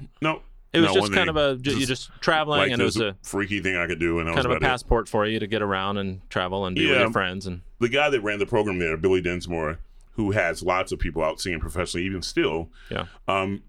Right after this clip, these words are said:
Speaker 1: <clears throat> he used to tell me all the time that, you know, "You should really do this." And I, I sang for Cincinnati Conservatory, and I
Speaker 2: Mm-hmm.
Speaker 1: sang for Eastman School of Music 'cause they were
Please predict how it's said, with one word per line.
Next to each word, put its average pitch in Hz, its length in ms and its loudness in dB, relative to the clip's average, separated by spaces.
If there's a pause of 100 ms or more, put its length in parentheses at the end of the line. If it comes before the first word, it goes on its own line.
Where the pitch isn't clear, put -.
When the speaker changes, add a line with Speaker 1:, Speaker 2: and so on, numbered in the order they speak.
(100)
Speaker 1:
<clears throat> - 520 -6
he 120 200 -2
used 180 140 -4
to 110 80 -6
tell 120 160 4
me 127 80 0
all 85 100 0
the 78 80 -2
time 98 240 -2
that, 76 120 -4
you 90 100 -2
know, 80 60 -2
"You 78 140 -2
should 76 140 -6
really 95 220 0
do 90 120 -2
this." 73 240 -4
And 113 120 -2
I, 135 100 -2 (560)
I - 100 0
sang 143 240 -2
for 139 80 0
Cincinnati 123 520 0
Conservatory, 113 720 0
and 90 100 -2
I 76 40 0
Speaker 2:
Mm-hmm. 78 100 -4
Speaker 1:
sang 92 140 0
for 87 80 -4
Eastman 98 240 -2
School 98 180 2
of 82 60 0
Music 82 260 -2
'cause 87 140 -4
they 95 60 4
were 87 200 2